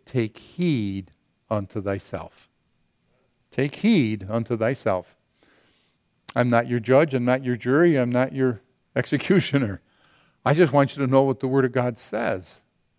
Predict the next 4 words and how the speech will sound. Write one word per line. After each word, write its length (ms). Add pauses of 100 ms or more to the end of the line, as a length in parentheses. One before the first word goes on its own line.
(320)
So 280
when 240
something 680
comes, 840